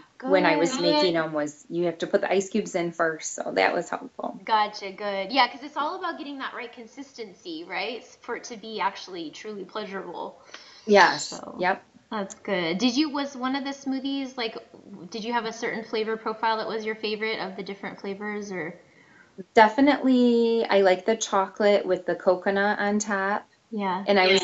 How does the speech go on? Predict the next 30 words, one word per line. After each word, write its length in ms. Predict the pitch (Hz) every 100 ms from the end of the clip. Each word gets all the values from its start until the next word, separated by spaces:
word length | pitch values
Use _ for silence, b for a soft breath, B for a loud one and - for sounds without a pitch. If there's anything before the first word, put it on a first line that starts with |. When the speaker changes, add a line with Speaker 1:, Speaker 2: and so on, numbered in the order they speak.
| -
Speaker 2:
Yeah. 80 | 196
Speaker 1:
that 180 | 196
was 180 | 220 226
one 160 | 220 220
of, 160 | 202
again, 560 | 190 - 196 196 202 202
I 100 | 180
think 220 | 180 277
that's 240 | 277 202 -
in 220 | 180 170
week 240 | 170 165 -
one 280 | 180 190
or 100 | 190
week 220 | 175 175 -
two, 220 | 208 190
Speaker 2:
I 40 |
Speaker 1:
and 80 | 175
I 40 |
Speaker 2:
think 80 | 156
Speaker 1:
was 80 | 220
Speaker 2:
week 100 | -
one. 100 | 202
Speaker 1:
scared 180 | 196 202
to 60 | 202
put 260 | - 214 -
the 100 | 190
coconut 560 | - 190 196 180 -
cream 320 | - 202 185
in 260 | 185 202 202
it. 380 | 156 151 151